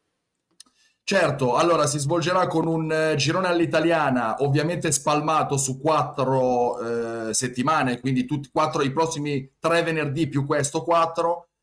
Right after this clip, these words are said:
Ci saranno match di andata e di ritorno, ci sarà una classifica finale che poi si concluderà appunto con i playoff,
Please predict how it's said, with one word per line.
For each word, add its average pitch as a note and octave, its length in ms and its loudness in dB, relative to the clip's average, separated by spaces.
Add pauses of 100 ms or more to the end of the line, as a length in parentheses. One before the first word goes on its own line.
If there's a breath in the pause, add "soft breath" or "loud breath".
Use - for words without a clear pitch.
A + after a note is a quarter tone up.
(160)
Ci D3+ 100 -4
saranno E3 380 2
match D#3+ 300 0
di D3+ 120 0
andata D#3+ 420 2
e C#3+ 80 2
di C#3+ 80 0
ritorno, D#3 720 0 (200)
ci F#3+ 160 0
sarà F#3+ 240 4
una F3 200 2
classifica D3+ 600 -2
finale D3 380 0
che C#3+ 100 -2
poi D3+ 140 -2
si C#3 120 -2
concluderà D3+ 460 0
appunto C#3 400 0
con B2+ 140 -2
i B2+ 100 2
playoff, A#2 540 -2